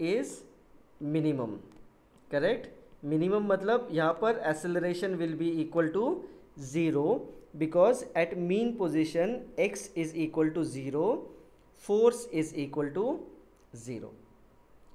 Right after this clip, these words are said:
समझ में आ रहा है, करेक्ट है, कंटिन्यू करूँ, ओके। नेक्स्ट पार्ट थर्ड, from A to C। अभी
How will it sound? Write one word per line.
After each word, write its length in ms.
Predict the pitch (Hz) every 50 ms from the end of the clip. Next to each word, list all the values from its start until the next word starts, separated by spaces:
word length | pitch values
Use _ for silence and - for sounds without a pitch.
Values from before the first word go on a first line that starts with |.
| -
समझ 260 | - - 151 165 156 165
में 80 | 190
आ 40 | 190
रहा 120 | 190 208 247
है, 180 | 339 - - - - - - - - - - - - - - - - - - - - - - - _ - -
करेक्ट 280 | 151 147 160 156 151 220
है, 80 | 247 311 311 - - - - - - - - - - - - _ _ - -
कंटिन्यू 320 | 165 165 156 185 196 208
करूँ, 220 | 208 214 214 254 330 - - - - - - - - - - - - _ - _ _ - _ _ _ _
ओके। 260 | 160 151 151 - 117 - - - - - - - - - - -
नेक्स्ट 360 | 147 165 214 269 - - -
पार्ट 240 | - 214 202 247 - - - - -
थर्ड, 240 | 180 190 240 - - - - -
from 260 | - 185 196 226 247 - - -
A 100 | 196 202 214 202
to 100 | - 240
C। 180 | 233 - 214 185 156 143 143 - - - - - - - - - - - _ _ _ - _ - - - - - _ - - - - - - - - - - _ _ _ _ _ - - _ _ _ - _ - _ - - _ _ _ - - - - - _ _ - _ _ - - - - - - _ - - - -
अभी 200 | 160 170 220